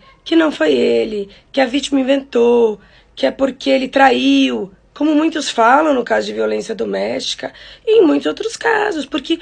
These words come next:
que que o criminoso mais faz, gente? Tentar descredibilizar o relato da vítima. É normal. É do ser humano isso. Não precisa nem ser crime de violência doméstica, em assalto,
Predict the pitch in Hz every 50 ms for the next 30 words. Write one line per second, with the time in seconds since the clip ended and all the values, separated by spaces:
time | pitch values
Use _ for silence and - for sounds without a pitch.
0 | - - - _ - - 427 415 466 466 - 392 370 349 339 320 320 311 311 277
1 | 302 294 302 320 302 - - - 302 277 262 233 233 220 233 269 269 254 233 220
2 | 214 - - - - - _ _ _ _ - _ _ _ _ - - - - _
3 | _ - 359 381 370 - - 285 294 302 311 - - _ _ - 262 330 370 370
4 | - - 277 269 233 196 214 196 196 196 233 254 - - 294 247 220 214 226 262
5 | 320 - _ _ _ _ _ - _ _ _ _ _ - 440 403 440 587 571 -
6 | - 233 220 - 294 247 381 539 539 480 508 508 480 - - - 285 - - -
7 | 254 240 247 262 330 359 403 403 370 311 285 302 339 330 269 196 - - - -
8 | - - - - - - 233 233 233 - - 214 277 330 381 392 403 440 392 392
9 | 269 - 214 - - - - - _ _ _ _ _ _ _ _ _ _ _ _
10 | _ _ _ - - 233 - 285 277 277 339 403 403 - 605 554 554 - - 381
11 | 403 392 339 294 330 302 269 233 - 202 190 208 135 - 254 - - - 104 107
12 | 110 - - - 185 - - 175 - 156 - - - 110 107